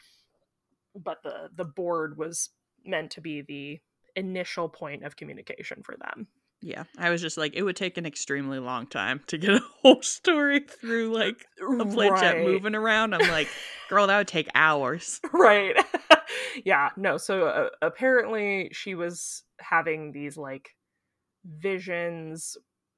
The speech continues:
Speaker 1: and she could see the whole story, and she said she would, like, sometimes see two characters that would be speaking to each other in a different language,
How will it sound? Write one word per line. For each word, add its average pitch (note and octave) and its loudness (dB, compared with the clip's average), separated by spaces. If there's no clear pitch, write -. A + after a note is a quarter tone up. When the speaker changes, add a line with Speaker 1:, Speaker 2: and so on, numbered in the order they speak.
Speaker 1:
and D3 -8
she - -12
could D3 -14
see F#3 -8
the F3 -2
whole F3 -4
story, D3 -6
and C#3 -8
she - -12
said C#3+ -10
she - -14
would, D3+ -12
like, - -14
sometimes D3 -10
see G3 -6
two - -10
characters D#3+ -4
that D#3 -6
would D3 -8
be D3+ -6
speaking D#3+ -10
to D#3+ -8
each D3+ -10
other D#3 -6
in C#3+ -10
a C3 -12
different - -12
language, G#3 -4